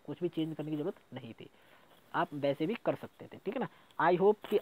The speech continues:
अब आपको ये पूरा जो concept हुआ साधारण ब्याज का, वो आपको अच्छे से समझ में आ गया होगा, ठीक है ना। अगर आपको अभी भी कुछ दिक्कत है तो आप वीडियो को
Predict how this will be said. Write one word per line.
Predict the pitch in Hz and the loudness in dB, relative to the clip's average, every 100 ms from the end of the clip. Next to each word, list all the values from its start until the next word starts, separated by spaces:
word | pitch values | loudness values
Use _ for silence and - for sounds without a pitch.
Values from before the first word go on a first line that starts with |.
| - | 4
अब | 196 | 6
आपको | 180 - - | 4 2 0
ये | 185 | 0
पूरा | - - 202 233 | 0 -2 2 4
जो | 220 - | 4 0
concept | 180 160 170 - | -2 -2 -6 -4
हुआ | 160 180 | -6 -6
साधारण | - 151 170 180 | -4 0 2 4
ब्याज | 165 151 - | 4 2 0
का, | 170 160 - | -6 -6 0
वो | 180 | 2
आपको | 165 - - | 2 0 -10
अच्छे | 151 - 147 | -8 -8 -8
से | 151 | -6
समझ | 143 139 | -6 -6
में | 151 175 - - - - | -4 -4 -6 -20 -2 4
आ | 160 202 190 | 6 6 6
गया | 143 143 214 - | 4 4 2 -4
होगा, | 117 - - 247 | -10 -10 -8 -4
ठीक | 247 | -2
है | |
ना। | 214 | -2
अगर | 214 208 | 2 4
आपको | 202 - - | 4 2 2
अभी | 190 185 | 2 2
भी | 220 | -2
कुछ | 226 - | -4 -4
दिक्कत | 165 180 180 160 | -2 -2 -2 -2
है | 175 - - - | -4 -6 -20 -6
तो | - | 0
आप | 165 165 | 4 4
वीडियो | 143 147 | 4 2
को | 139 | 2